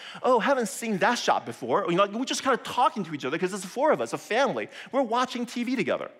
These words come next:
and that's what we do. And, uh, and I gotta tell you, some really good times came out of this, because after the video would be over, we all sit in there, and we would just talk about the sermon, or maybe even, you know, answer the question that, you know, they, they ask. And then we would share about our highs and lows,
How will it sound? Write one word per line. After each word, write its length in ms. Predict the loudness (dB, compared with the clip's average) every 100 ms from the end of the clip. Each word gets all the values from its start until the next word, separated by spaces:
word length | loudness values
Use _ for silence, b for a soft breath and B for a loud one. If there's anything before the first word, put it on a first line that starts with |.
| _
and 120 | -6 0
that's 180 | 0
what 140 | 0 -4
we 100 | -2
do. 220 | -2 -4 -10 _ _ _ b b b b b b b b b b b
And, 140 | 2
uh, 140 | 4 2 0 -2
and 80 | 0
I 60 |
gotta 200 | 2 0
tell 120 | 0 0
you, 100 | 0 -4
some 200 | -6 -6
really 200 | -4 -4
good 160 | -2 -2
times 280 | 0 -4 -4
came 160 | -2
out 100 | -2
of 80 | -2
this, 240 | -4 -8 -8
because 340 | -8 -6 -6 -2
after 220 | -2 -2
the 80 | -4
video 180 | 0 -2
would 60 |
be 100 | -2
over, 240 | -4 -4 -4
we 140 | -2
all 100 | -2
sit 240 | -4 -6
in 80 | -6
there, 200 | -2 -2
and 120 | -2 -4
we 100 | -8
would 160 | -8
just 240 | -6 -8 -10 B B B
talk 240 | -2 -2
about 100 | 0
the 80 | -4
sermon, 380 | -4 -4 -6 -6
or 240 | -4 -4 -4 -12 _ -12
maybe 200 | -8 -6
even, 260 | -6 -8 -12 B B B
you 80 | -6
know, 80 | -2
answer 220 | -2 -2
the 60 | -4
question 500 | -2 0 0 -2 -6
that, 180 | -6 -6
you 60 |
know, 140 | -10 -10 -12
they, 140 | -12
they 160 | -6 -4
ask. 340 | -2 -4 -6 -16 b b b b -4
And 100 | -2
then 100 | -2
we 80 |
would 160 | -2 -4
share 320 | -4 -2 0
about 220 | 2 2
our 80 | 2
highs 260 | 0 -2 -4
and 120 | -6
lows, 320 | -6 -8 -14